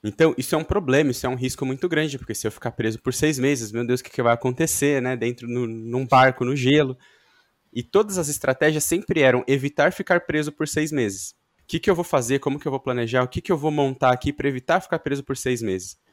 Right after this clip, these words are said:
Até que uma hora ele parou e pensou, "Peraí, eu tenho que pensar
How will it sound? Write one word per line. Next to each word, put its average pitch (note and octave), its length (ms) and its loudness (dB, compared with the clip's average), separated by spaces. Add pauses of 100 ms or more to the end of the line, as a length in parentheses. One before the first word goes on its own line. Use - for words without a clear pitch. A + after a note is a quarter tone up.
(320)
Até G#3 240 0
que A3 120 0
uma E3+ 100 4
hora F3 100 4
ele E3+ 140 0
parou E3 200 2
e F3+ 40 0
pensou, G3 320 -4
"Peraí, A2+ 480 -4 (380)
eu C3 100 2
tenho A#3 240 2
que - 160 -4
pensar A#2 680 2